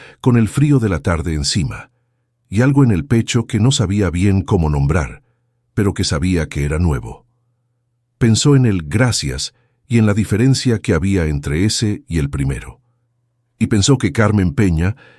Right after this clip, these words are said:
era el tipo de persona que usaba las mismas palabras para decir cosas completamente distintas, y que él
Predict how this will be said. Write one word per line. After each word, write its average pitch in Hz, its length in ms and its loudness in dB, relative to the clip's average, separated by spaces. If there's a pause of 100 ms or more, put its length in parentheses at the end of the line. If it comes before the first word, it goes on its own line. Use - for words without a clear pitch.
(180)
era 107 180 2
el 120 140 0
tipo 139 240 0
de 117 100 2
persona 120 540 0
que - 120 -4
usaba 117 420 0
las 85 200 -2
mismas 101 380 0
palabras 87 580 -2
para 76 240 -4
decir 71 340 -4
cosas 85 460 -2
completamente 78 840 -2
distintas, 67 720 -6 (520)
y 85 120 -4
que 78 240 -2
él 113 200 0